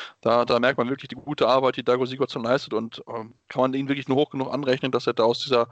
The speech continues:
eigentlich kleinen Handballnation Japan da wirklich so ein,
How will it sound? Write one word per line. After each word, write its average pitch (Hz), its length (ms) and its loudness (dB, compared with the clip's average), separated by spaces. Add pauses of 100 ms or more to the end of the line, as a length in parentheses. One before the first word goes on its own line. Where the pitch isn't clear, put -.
(380)
eigentlich 143 360 -2
kleinen 143 220 4
Handballnation 139 720 0
Japan 131 380 0
da 123 200 2
wirklich - 240 -12
so 120 160 -2
ein, 120 280 -6